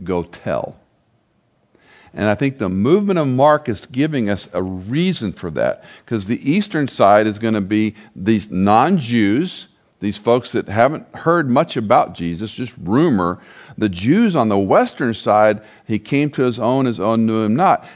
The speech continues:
Jesus was controlling the timing of when he's gonna let his people know he's Messiah. But on the other side, you can go ahead and tell them great things God has done for you. Go share those with those people on the eastern side of the sea,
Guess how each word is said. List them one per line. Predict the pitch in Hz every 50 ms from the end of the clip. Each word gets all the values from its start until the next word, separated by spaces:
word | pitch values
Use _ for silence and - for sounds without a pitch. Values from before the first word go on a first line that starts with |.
| _
Jesus | - 104 113 143 185 220 214 202
was | 196 160 135
controlling | - - 127 117 - - 151 156 165 165 143 127 120 120 107
the | 101
timing | 95 - - - - - 165 190 202 208 180 127 107 101 101 101 107 120 135 - _ _ _ -
of | - 98 95
when | 101 113 139 156 151
he's | 143 139 123
gonna | 110 117 120 120 120 113 107 - - -
let | - 107 113 123 127 135
his | 127 120 110 -
people | - 135 123 117 - 107
know | 113 113 117
he's | 120 120 110
Messiah. | 92 95 98 - - - 151 190 190 147 80 - - - _ _ _ _ _ _ _ _ _ _ _ _ _ _ _ _ _ -
But | 117 120
on |
the | 117 117
other | 131 180 220
side, | 202 - - 110 101 110 127 - - - - _ _
you | - 139
can | 180
go | 196
ahead | 190 202 196 180
and |
tell | 165 170 185 247 240
them | 185 127
great | 104 117 113 - -
things | - 110 107 101 85 87
God | 80 80 78 98 98 92 87 87 92 92 85
has | 85 104 117 127 127 123
done | 120 143 165 190 214 208
for | 202 - 113 98
you. | 82 76 73 65 62 - _ -
Go | 127 160 190 202
share | - - - - 226 233 247 233
those | 196 131 117 113 117 117 - - - - -
with | - 123 113
those | - 120 123 -
people | - 131 127 - 117 69
on | 71 127 175 190
the | 180 - -
eastern | 98 104 - - - 107
side | 95 - 90 87
of | 90 82
the | 92 104
sea, | - - - 226 170 110 98 -